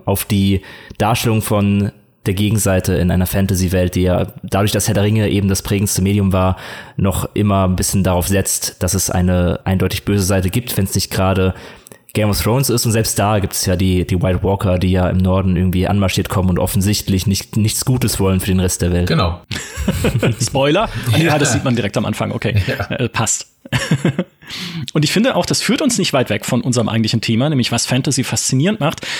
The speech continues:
Speaker 3: weil es ja einfach zeigt, Fantasy ist auch eine und dafür lieben wir es ja, einfach eine Leinwand mehr für gute Geschichten, die nicht unbedingt in der Realität wurzeln müssen, ne? Deswegen ist es ja Fantasy, also Fiktion,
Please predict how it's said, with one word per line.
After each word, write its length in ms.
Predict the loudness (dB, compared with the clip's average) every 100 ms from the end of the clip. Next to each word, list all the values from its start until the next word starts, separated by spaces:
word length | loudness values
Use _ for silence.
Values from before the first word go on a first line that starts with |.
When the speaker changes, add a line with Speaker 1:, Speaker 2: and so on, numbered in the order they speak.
| -4
Speaker 3:
weil 100 | 0
es 60 | 2
ja 80 | 2
einfach 240 | 0 -2
zeigt, 500 | -2 0 0 -2 -8 -6
Fantasy 440 | -2 0 0 0
ist 240 | 0 -2
auch 280 | 0 0 0
eine 400 | -2 0 2 0 -4 -16 -20 -20 _ _ _ -2
und 100 | 0
dafür 200 | 0 2
lieben 200 | 2 2
wir 100 | 2
es 120 | 0
ja, 360 | 0 0 -2 -8 -6
einfach 320 | -4 -2 -2
eine 260 | 0 -2 -4 _ -2
Leinwand 760 | 0 2 2 2 2 0 -2 0
mehr 400 | 2 2 0 -2
für 180 | -4
gute 600 | -4 -2 -2 0 -2 -2 -2
Geschichten, 460 | 0 0 -2 -8 -20 -16 -14 -2
die 100 | 2
nicht 280 | 2 0 0
unbedingt 380 | 2 2 2 2
in 100 | 0
der 140 | 2
Realität 520 | 2 0 0 0 0
wurzeln 360 | 0 0 2 2
müssen, 300 | 2 2 0
ne? 100 | 2
Deswegen 300 | 0 0 0
ist 100 | 0
es 80 | -2
ja 100 | -2
Fantasy, 460 | 0 0 0 0
also 160 | 0 0
Fiktion, 560 | -2 -4 -2 0 2